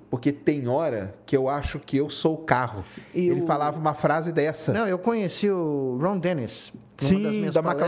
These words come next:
Speaker 2: palestras,
Speaker 1: o cara
Speaker 2: é,
Speaker 1: da
Speaker 2: e ele me
Speaker 1: McLaren na
Speaker 2: falou
Speaker 1: época.
Speaker 2: que o, o Senna não gostava de
Speaker 1: De banco.
Speaker 2: de banco, eh, mole, porque ele
Speaker 1: Sim.
Speaker 2: tinha que sentir a, o carro batendo no asfalto, a,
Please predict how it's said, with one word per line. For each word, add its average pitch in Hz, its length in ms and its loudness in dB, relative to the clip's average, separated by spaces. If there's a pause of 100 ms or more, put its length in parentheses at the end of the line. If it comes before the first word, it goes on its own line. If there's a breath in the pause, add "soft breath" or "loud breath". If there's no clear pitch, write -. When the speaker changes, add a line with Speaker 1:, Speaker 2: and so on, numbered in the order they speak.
Speaker 2:
palestras, 135 320 -2
Speaker 1:
o 143 40 -2
cara 165 120 4
Speaker 2:
é, - 20 4
Speaker 1:
da 165 60 0
Speaker 2:
e 160 40 0
ele 165 100 0
me 185 60 0
Speaker 1:
McLaren 165 300 0
na 185 80 0
Speaker 2:
falou 151 200 0
Speaker 1:
época. 208 140 -2
Speaker 2:
que 202 60 4
o, 151 320 0
o 151 100 0
Senna 196 400 0
não 165 140 0
gostava 165 580 0
de 147 560 -2 (440 loud breath)
Speaker 1:
De 127 120 4
banco. 180 320 2
Speaker 2:
de 151 100 0
banco, 185 460 2
eh, 156 260 2
mole, 147 500 -2 (240)
porque 147 220 2
ele 170 160 4
Speaker 1:
Sim. 190 60 -2
Speaker 2:
tinha 196 160 -2
que 208 140 0
sentir 190 880 0
a, 143 520 2
o 165 100 4
carro 180 400 2
batendo 139 640 0
no 135 80 0
asfalto, 165 580 0
a, 117 280 -2